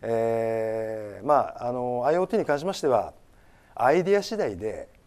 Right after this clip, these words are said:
まあ、いか、いかようにもちょっと、あの、なると、あの、価値を見出せるというところがございますんで、新しいアイオーティーにおけるイノベーションを、えー、実際、実際のその形にしていくと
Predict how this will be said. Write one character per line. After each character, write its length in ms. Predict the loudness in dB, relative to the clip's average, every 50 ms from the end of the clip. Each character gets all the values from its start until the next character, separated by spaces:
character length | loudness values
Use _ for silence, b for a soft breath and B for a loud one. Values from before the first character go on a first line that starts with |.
| _ _ _ -4
ま 120 | 0 0
あ、 40 | 2
い 160 | 2 0 -2
か、 240 | -4 -4 -2 0 0
い 140 | -2 -2 -4
か 120 | 0 2 2
よ 120 | 4 4
う 40 | 2
に 80 | 2 0
も 120 | -2 -2
ち 80 | -4 -6
ょ 20 |
っ 40 | -8
と、 160 | -6 -8 -8
あ 40 | -8 -8
の、 200 | -10 -12 -8 -4
な 120 | -4 -4
る 100 | -4 -6
と、 180 | -12 -18 -20 -20 -20 _ _ b b b b b b b b b b b
あ 120 | -8 -6
の、 280 | -6 -4 -4 -4 -4 -6
価 120 | -4 -6 -6
値 160 | -4 -2 -4
を 60 | -4 -4
見 160 | -6 -8 -6
出 100 | -6 -6
せ 140 | -6 -8 -10
る 80 | -10
と 200 | -10 -18 -20 -20 -14 -10
い 60 | -8
う 100 | -8 -6
と 100 | -4 -2
こ 80 | -2 -2
ろ 80 | -2
が 40 | -2
ご 80 | -4 -6
ざ 80 | -6
い 60 | -6
ま 80 | -6 -8
す 100 | -12 -14
ん 100 | -16 -12
で、 240 | -12 -12 -12 -12 -16 B B B B B B B B B B
新 360 | -8 -6 -4 -2 0 0 0
し 220 | -2 -4 -6 -6 -6
い 100 | -4 -2
ア 100 | -2 -2
イ 100 | 0 -2
オ 160 | -2 -4 -6
ー 20 |
テ 80 | -6 -6
ィ 40 | -6
ー 20 |
に 80 | -6 -4
お 80 | -4
け 100 | -4 -4
る 140 | -4 -4 -6 -6
イ 60 | -8
ノ 180 | -6 -6 -6 -6
ベ 120 | -6 -6
ー 60 | -6 -8
シ 100 | -8 -8
ョ 60 | -10
ン 140 | -8 -8 -6
を、 360 | -4 -2 -2 -2 -2 -4 -8 b b b b b b b b
え 420 | -6 -2 0 2 2 2 2 0 -2
ー、 40 | -4
実 280 | -8 -10 -10 -8 -8 -8
際、 100 | -6 -8
実 80 | -10
際 220 | -8 -6 -4 -2 -2
の 100 | -2 -4
そ 100 | -4 -6
の 100 | -6 -6
形 400 | -8 -6 -2 -2 -2 -2 -2 -6
に 320 | -4 -4 -4 -4 -4 -6
し 120 | -8 -2 2
て 120 | 2 2
い 40 | 2
く 100 | 2 -4
と 140 | -12 -16